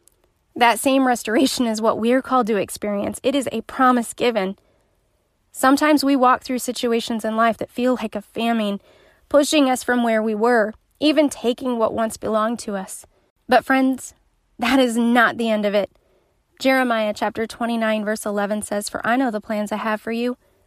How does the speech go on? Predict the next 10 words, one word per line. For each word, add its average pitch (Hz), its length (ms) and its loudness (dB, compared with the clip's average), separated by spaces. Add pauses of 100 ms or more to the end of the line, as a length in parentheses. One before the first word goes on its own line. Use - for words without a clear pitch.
(260)
plans 240 300 -2
to 220 60 -8
give 214 140 -4
you 214 140 -4
hope 214 240 -4
and 208 100 -4
a 208 60 -6
future." 220 520 -8 (1000)
She 285 240 0
experienced - 880 -4